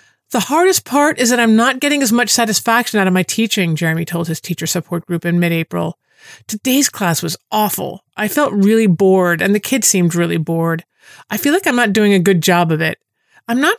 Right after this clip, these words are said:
quite as joyful when I wake up as I used to be. Will I get better at this? Not being in the room with the kids is really hard for me."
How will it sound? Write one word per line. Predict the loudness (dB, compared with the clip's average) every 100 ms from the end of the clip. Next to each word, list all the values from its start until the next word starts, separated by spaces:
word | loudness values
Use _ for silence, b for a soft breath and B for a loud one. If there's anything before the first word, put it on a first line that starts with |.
| _
quite | -4 -2 0
as | 0 -2 -2
joyful | 0 0 0 0 0
when | 0
I | 0
wake | 0 0 0
up | 0 -2 -2
as | -4
I |
used | -2 -2 -2
to | -2
be. | -2 -4 -6 _ b b b b b _
Will | 0 2
I |
get | 2 0 0
better | 0 0
at | 0
this? | 2 2 2 0 -4 _ _
Not | -4 -2 0
being | -2 0
in |
the | 0
room | 2 2
with | 2
the |
kids | 0 0 0
is | 0 -2
really | 2 2 2 2
hard | 2 0 0
for | -2
me." | -4 -4 -6